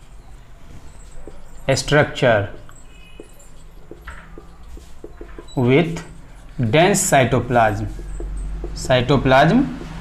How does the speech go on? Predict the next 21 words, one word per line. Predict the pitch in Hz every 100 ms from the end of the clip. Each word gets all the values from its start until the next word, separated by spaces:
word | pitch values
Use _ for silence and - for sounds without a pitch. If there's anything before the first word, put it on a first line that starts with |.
| - - - 123
डेंस | 110 151 139 -
होता | 120 104 107
है। | 107 117 - - - - - - - -
अब | 180
फिगर | 175 208 226 254
के | 190
माध्यम | 143 127 135
से | 120 180 285 - -
pollen | 151 147 147
grain | 165 165
के |
स्ट्रक्चर | 160 147 - 135
को | 123
समझना | 117 117 107 110
है। | 117 220 - - - - - - - - - - - - - - - - - -
pollen | 160 190 226
grain | 220 214 220
में | 214 214 220 220 233 - - - - - - - -
ये | 165 196
साइटोप्लाज्म | 202 180 165 156 135 127 117
है। | 127 190 277